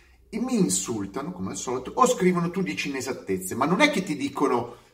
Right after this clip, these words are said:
eh, cosa è la realtà secondo loro. Mi scrivono, "Tu non sai disinformazione". Io, una cosa è certa,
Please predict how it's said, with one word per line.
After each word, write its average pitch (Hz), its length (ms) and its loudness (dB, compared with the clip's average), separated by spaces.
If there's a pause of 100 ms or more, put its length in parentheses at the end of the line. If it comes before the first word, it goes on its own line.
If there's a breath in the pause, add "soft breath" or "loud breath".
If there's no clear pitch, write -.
(500)
eh, 131 500 2
cosa 170 500 10
è 156 40 2
la 139 160 8
realtà 127 480 0
secondo 110 500 -4
loro. 87 380 -4
Mi 185 120 -2
scrivono, 156 300 -4
"Tu 233 80 -6
non 196 140 0
sai 175 160 0
disinformazione". 139 1000 -6 (760 loud breath)
Io, 233 500 6
una 185 240 2
cosa 175 280 4
è 120 40 -2
certa, 98 720 -6